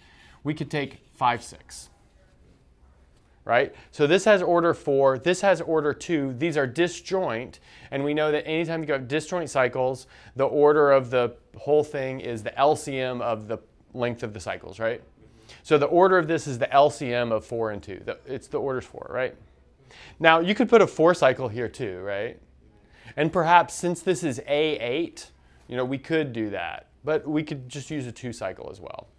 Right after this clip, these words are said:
Speaker 1: All of this can be happening in, in A six, in fact. Um, so this is an element of A eight. And like I said, it's order four,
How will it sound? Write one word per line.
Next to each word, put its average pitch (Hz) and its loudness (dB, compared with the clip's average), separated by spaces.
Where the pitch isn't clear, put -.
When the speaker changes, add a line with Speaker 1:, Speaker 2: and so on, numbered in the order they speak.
Speaker 1:
All 165 6
of 160 2
this 151 -6
can 131 -10
be 113 -8
happening 110 -2
in, 98 -14
in 113 -8
A 110 -6
six, - -10
in 101 -14
fact. - -16
Um, 117 2
so 139 -2
this 175 -2
is 139 -2
an 127 -10
element 127 -2
of 110 -10
A - -14
eight. 110 -10
And 135 -10
like 151 0
I 151 -4
said, 143 -4
it's 117 -10
order 156 0
four, 147 2